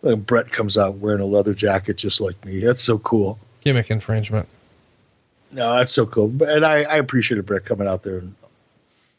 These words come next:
Speaker 1: paying his respect to me the way he did by wearing a leather jacket just like mine.
Speaker 2: Sure. I, I mean, that's what I took it as.
Speaker 1: Yep. Yep.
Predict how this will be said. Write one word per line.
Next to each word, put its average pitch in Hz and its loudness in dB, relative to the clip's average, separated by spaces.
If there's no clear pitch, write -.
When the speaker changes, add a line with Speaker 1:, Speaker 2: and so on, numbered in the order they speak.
Speaker 1:
paying 117 2
his 104 0
respect 95 -6
to - -20
me 92 -4
the 90 -8
way 92 -6
he 90 -8
did 92 -10
by 95 -12
wearing 95 -8
a 92 -6
leather 95 -4
jacket 95 -10
just - 2
like 92 -2
mine. 92 -8
Speaker 2:
Sure. 220 0
I, 143 2
I - -8
mean, 123 2
that's 135 0
what 110 0
I 120 2
took 120 -4
it 95 -14
as. 92 -18
Speaker 1:
Yep. 151 2
Yep. 160 0